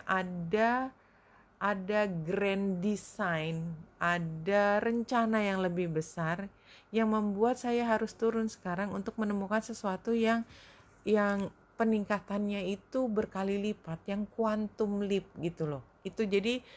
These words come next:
kalau saya melihat bahwa pada hari ini kita tuh kayak difasilitasi karena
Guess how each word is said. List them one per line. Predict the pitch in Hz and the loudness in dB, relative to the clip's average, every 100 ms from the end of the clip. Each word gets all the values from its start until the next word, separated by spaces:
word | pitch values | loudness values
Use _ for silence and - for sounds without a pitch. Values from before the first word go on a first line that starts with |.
| - - | -20 -4
kalau | 196 196 | 0 0
saya | 196 226 | 0 -2
melihat | 240 226 202 214 226 | 0 -2 0 -2 -2
bahwa | 190 175 170 | -2 -2 -2
pada | 175 175 | -2 -2
hari | 175 175 175 | -2 -4 -6
ini | 214 214 185 | -6 -4 -4
kita | 175 185 190 | -6 -10 -10
tuh | 190 | -10
kayak | 226 202 170 | -6 -4 -4
difasilitasi | 170 185 175 180 170 175 170 196 190 | -4 -6 -8 -8 -8 -6 -8 -8 -6
karena | 190 208 | -2 0